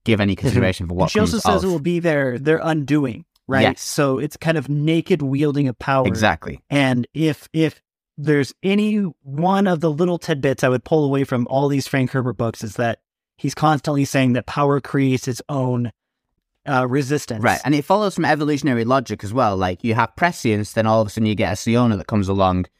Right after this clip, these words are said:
Speaker 1: who can, uh, be invisible to prescience, right?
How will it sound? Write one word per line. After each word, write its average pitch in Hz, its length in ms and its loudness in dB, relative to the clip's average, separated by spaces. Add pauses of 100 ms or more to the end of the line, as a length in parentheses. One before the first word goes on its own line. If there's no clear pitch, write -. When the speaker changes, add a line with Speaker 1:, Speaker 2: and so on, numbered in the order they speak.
(180)
Speaker 1:
who 101 180 0
can, 90 420 0
uh, 90 160 0
be 98 140 0
invisible 87 380 -2
to - 100 -14
prescience, - 560 -8
right? 87 180 2